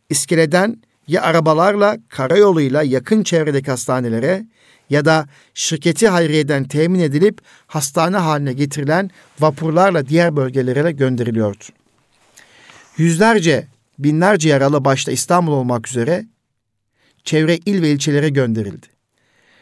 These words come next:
İstanbul'da kısa sürede organizasyonlar yapıldı. Kışla, okul, medrese, cami, çiftlik, köşk, her yer hastaneye çevrilmişti.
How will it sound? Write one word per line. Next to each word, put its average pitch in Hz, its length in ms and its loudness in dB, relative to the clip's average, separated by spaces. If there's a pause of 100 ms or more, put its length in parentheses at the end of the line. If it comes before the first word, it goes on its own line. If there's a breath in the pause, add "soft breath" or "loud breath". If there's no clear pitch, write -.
(180)
İstanbul'da 160 640 0
kısa - 260 0
sürede 147 360 0
organizasyonlar 147 720 0
yapıldı. 110 440 -6 (680 soft breath)
Kışla, 160 540 0 (500)
okul, 165 420 0 (400)
medrese, 147 600 0 (360)
cami, 160 500 0 (400)
çiftlik, - 640 -4 (540)
köşk, - 460 0 (200)
her 269 220 0
yer 269 160 2
hastaneye 147 460 0
çevrilmişti. 110 640 -6